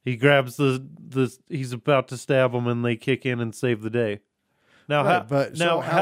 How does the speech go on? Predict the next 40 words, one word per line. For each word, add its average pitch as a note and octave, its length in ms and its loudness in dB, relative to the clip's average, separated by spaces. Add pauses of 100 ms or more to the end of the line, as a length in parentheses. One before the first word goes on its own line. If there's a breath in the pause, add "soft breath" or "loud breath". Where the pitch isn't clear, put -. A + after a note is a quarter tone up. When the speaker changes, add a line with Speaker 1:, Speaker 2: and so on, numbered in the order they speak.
Speaker 1:
how G#3+ 60 4
is E3 120 2
that F#3+ 200 4
a - 20 4
Speaker 2:
ethical F#3+ 120 2
is D3+ 100 2
Speaker 1:
bad, D3 80 2 (140)
Speaker 2:
it? - 100 -20
Speaker 1:
how E3+ 140 2
is F3+ 80 2
Speaker 2:
How F3 40 -2
Speaker 1:
that F#3 160 4
a D3+ 40 2
bad C#3+ 320 2
thing, B2 260 -2
though? G#2 160 -6
Speaker 2:
Right, D3 200 -4
but B2+ 120 -6
here's D#3 180 2
the C#3 120 2
thing. C3 220 -2
Is G2+ 160 -4
it A2 120 -2
more B2+ 280 -2
ethical F#3+ 640 -2 (260)
to C#3 240 -6
arrest G2+ 540 -4
that F#3 220 -2
guy F3 380 0 (120)
for B2+ 220 -2
what G#2+ 240 0
he A#2 220 -6
could - 280 -8
have E3 120 -2
Speaker 1:
Or C#3 120 0
Speaker 2:
done? F#3+ 120 -4
Speaker 1:
get C#3+ 100 0
him B2 120 -4
some A2 200 -6
help? A2 280 -2